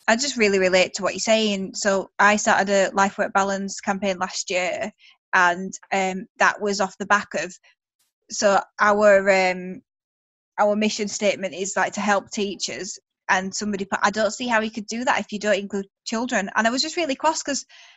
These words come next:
I thought, but it's all right always s-, saying, uh, you know, the children are, are really, uh,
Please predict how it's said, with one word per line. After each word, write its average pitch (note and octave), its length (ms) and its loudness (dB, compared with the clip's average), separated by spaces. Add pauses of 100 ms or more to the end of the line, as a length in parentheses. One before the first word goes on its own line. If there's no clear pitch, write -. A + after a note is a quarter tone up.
(800)
I - 40 -20
thought, D4+ 300 4
but B3+ 120 6
it's C4 180 -4
all E4 220 8
right C#4 360 4 (200)
always A3+ 520 2
s-, A3+ 200 -8
saying, F#3+ 500 -2 (220)
uh, G3 220 -2 (500)
you A3+ 80 -6
know, F#3+ 160 0
the G3 100 -12
children G#3+ 540 -2 (100)
are, G#3 120 2 (180)
are G#3+ 80 4
really, G#3 400 0
uh, G3+ 140 2